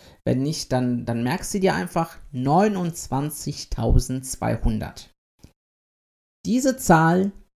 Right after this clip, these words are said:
ist die Anzahl an Tagen, die ein Mensch durchschnittlich lebt heutzutage. Achtzig Jahre. Das heißt, du hast neunundzwanzigtausendzweihundert Tage, die du lebst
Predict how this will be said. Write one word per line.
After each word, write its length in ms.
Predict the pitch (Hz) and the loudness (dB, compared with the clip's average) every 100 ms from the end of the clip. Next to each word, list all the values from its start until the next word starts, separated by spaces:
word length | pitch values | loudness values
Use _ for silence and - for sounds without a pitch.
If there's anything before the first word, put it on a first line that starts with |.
| _ _ _ _ _ 147 | _ _ _ _ _ -8
ist 220 | 143 - | -6 -6
die 140 | 123 | -6
Anzahl 580 | - 165 233 - 233 - | -2 -2 0 2 2 2
an 240 | 131 135 139 | 0 -2 0
Tagen, 880 | - 175 185 127 127 156 170 - 131 | -2 2 2 4 4 2 -2 -6 -6
die 160 | 131 | -6
ein 260 | 107 127 127 | -2 -2 0
Mensch 460 | 139 190 214 - - | 0 -2 -4 -8 -6
durchschnittlich 1000 | 117 135 170 - 147 147 - 123 - | 0 0 0 -4 -8 -8 -6 -6 -6
lebt 420 | - - - - _ _ | -8 -8 -14 -18 _ _
heutzutage. 600 | 113 - - - - 101 - - - _ _ - _ | -2 0 -2 -4 -8 -8 -12 -16 -20 _ _ -20 _
Achtzig 460 | - - - 214 - | 0 2 0 0 2
Jahre. 340 | 98 104 - - _ _ _ _ _ _ _ - | 0 0 -8 -20 _ _ _ _ _ _ _ -6
Das 100 | 113 | 0
heißt, 260 | 165 175 | 0 0
du 80 | 139 | 0
hast 220 | 127 - | -2 -2
neunundzwanzigtausendzweihundert 2250 | 131 160 226 247 226 - 160 180 180 - - - - 127 143 143 - - 117 123 120 123 120 - | 0 2 4 2 -4 -4 -4 -4 -6 -10 -10 -4 0 0 -2 -6 -8 -4 -2 -2 -2 -4 -4 -8
Tage, 420 | 123 135 120 117 | -14 -10 -6 -6
die 220 | - 113 | -8 -8
du 160 | 117 139 | -6 -4
lebst 540 | 160 - - - | -6 -6 -6 -8